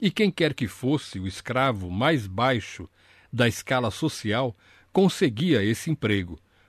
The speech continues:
Obviamente, esse não era um trabalho para o qual você entrava na fila.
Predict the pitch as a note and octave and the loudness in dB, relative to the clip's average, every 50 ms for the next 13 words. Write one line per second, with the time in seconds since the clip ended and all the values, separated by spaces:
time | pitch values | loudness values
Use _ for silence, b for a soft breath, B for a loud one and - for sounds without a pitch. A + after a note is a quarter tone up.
0 | _ - - C#3 C3+ D3+ G3+ F#3+ E3 D#3 F3 F#3 - - - _ _ _ - F#3+ | _ -4 -2 0 4 6 6 6 6 4 4 2 0 -6 -20 _ _ _ 2 4
1 | D#3 E3+ - - - G3 G3 F3 C#3+ B2 C3 C#3+ D#3 D3+ C#3+ - D3 A#2+ G2+ F#2 | 4 4 4 2 -2 0 0 2 2 2 2 2 2 2 2 0 -2 -2 0 0
2 | F#2+ G2 G#2+ B2 C#3+ C#3+ - _ - E3 D#3+ D3+ C#3+ A#2+ - - B2 A#2+ C3 C3+ | 0 0 0 0 -2 -4 -6 _ 0 0 2 2 2 -2 -2 0 2 4 4 4
3 | C3 C#3 C3 - - - D3 C3+ C3+ C#3 C3+ - - B2+ B2+ C3 C3 B2 C#3 D3 | 2 0 -2 -2 -2 2 2 4 4 4 2 0 2 2 4 4 4 4 2 0
4 | C#3+ B2+ - - - A#2 G#2+ F#2 D#2+ D#2+ D#2 | 0 -2 -2 -2 0 2 2 2 0 -4 -8